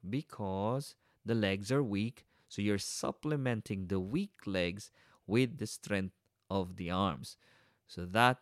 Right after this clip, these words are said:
becomes a modify intervention. Okay, so that's the one thing. Now, another question or another intervention that you need to identify is this. So you've given a perching stool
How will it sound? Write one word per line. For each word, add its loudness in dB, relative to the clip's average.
becomes -4
a -2
modify -4
intervention. -4
Okay, -6
so 0
that's -2
the -6
one -4
thing. -2
Now, 2
another 2
question 0
or 4
another 2
intervention -2
that -4
you -2
need -4
to -6
identify -2
is -4
this. -4
So -2
you've -4
given -2
a 0
perching -4
stool -4